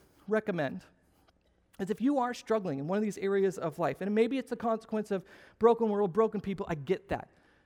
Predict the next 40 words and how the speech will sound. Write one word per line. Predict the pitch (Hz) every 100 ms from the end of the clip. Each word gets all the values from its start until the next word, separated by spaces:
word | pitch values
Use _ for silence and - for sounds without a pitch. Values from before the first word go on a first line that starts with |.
| _ _ _ -
But | 233 - -
just | - - 294 -
maybe | 208 208 220 214 151 120 - -
it's | - -
'cause | 226 185
you're | 208
not | 196 190
meeting | 190 180
God | 160 151
halfway. | 147 135 143 - - - _ _ _ _ _ _ _ _ -
Maybe | 254 320
he | 294
hasn't | 277 247
showed | 196 240 226 220
up | 220
because | 202 220 180
you | 180 262
haven't | 240 220
done | 208 208
what | 185
you're | 156 208 233
supposed | - 247 -
to | 226
do, | 262 254
and | -
so | 175
he's | 220 226
not | 233 208
gonna | 202
show | 185 220
up | 202
and | 196
do | 196
what | 180
he's | 180 220 -
gonna | 240 233
do | 247 226
until | 180 202 190
you | 170
do. | 156 147 131